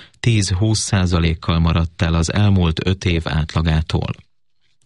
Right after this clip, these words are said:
Elveszi a kormány a Mészáros Szíj konzorciumtól az M hatos autópálya egy részének üzemeltetését, jelentette be Magyar Péter.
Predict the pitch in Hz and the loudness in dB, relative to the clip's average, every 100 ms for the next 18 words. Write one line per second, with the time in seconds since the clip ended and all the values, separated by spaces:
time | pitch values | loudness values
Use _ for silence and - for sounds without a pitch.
0 | - - _ - - - - - 131 113 | -20 -20 _ -20 -20 -20 -16 -4 0 2
1 | 113 117 110 - 120 117 107 107 110 117 | 0 0 0 0 2 4 4 4 2 2
2 | 113 117 104 98 98 - 113 101 - 95 | 0 0 0 0 -2 -2 -4 -4 -2 -2
3 | 90 92 87 - 92 90 95 90 90 92 | 0 -2 -2 -2 0 0 0 0 0 0
4 | 107 101 95 90 - 87 87 87 80 87 | 0 2 0 0 -2 -2 0 -2 0 0
5 | 87 85 82 90 87 - 87 85 87 90 | 0 0 0 0 -2 0 0 0 -2 0
6 | 90 87 85 85 90 90 - 92 90 - | 0 0 -2 -4 -2 -2 0 -2 -4 -10
7 | - - - - 104 90 85 - 87 85 | -18 -18 -12 -4 -2 0 -2 0 0 2
8 | 87 85 82 - 87 80 85 98 | 2 2 -2 -2 -4 0 -2 -4